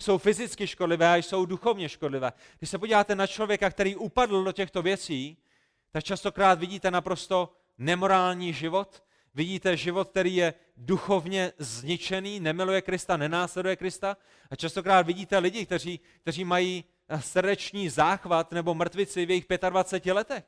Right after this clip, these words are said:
Proč? Protože pracovali šestnáct hodin denně, protože si nebrali víkend na to, aby odpočinuli. Hnali se za penězi, mysleli si, že budou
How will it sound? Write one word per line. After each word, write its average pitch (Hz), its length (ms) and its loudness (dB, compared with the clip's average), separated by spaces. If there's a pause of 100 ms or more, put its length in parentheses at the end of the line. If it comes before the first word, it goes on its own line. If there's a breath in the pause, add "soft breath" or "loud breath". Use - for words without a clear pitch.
Proč? - 460 0 (460)
Protože 165 300 -2
pracovali 190 400 2
šestnáct 190 500 0
hodin 180 240 0
denně, 151 240 0
protože 165 340 -4
si 185 140 -8
nebrali 185 380 2
víkend 165 440 -4
na 160 120 -2
to, 165 80 0
aby 156 200 2
odpočinuli. 151 600 -4 (380 soft breath)
Hnali 175 420 4
se 185 180 0
za 165 120 4
penězi, 175 520 0 (260 loud breath)
mysleli 175 440 0
si, 175 140 -4
že 160 120 -4
budou 165 340 2